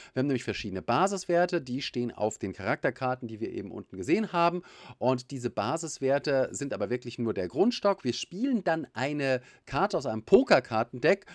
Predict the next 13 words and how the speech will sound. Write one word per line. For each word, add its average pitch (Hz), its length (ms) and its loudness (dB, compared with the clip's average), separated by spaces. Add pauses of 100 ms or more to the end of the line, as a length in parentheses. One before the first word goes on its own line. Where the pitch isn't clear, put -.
(140)
Bitte 135 160 -2
beachtet, 123 560 0
das 131 220 4
hier 127 100 2
ist 113 160 -4
ein 110 80 -4
Prototyp. 156 640 0
Später 131 420 0
wird 120 140 -2
es 120 120 -6
natürlich 120 540 -4
eigens 151 380 -2
dafür 127 420 0